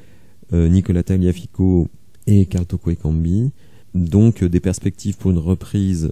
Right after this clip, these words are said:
euh, toute fin deux mille vingt-deux, début deux mille vingt-trois, et un calendrier hyper favorable.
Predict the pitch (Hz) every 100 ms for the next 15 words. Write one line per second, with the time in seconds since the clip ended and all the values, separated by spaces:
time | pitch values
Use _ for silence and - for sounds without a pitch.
0 | - 78 76 76 73 67 - - - 107
1 | - - 104 101 95 85 80 90 90 87
2 | 82 90 85 - 85 90 87 80 87 90
3 | 90 87 80 78 - 92 107 117 95 85
4 | - 90 85 92 85 - 98 - 98 -
5 | 87 85 87 110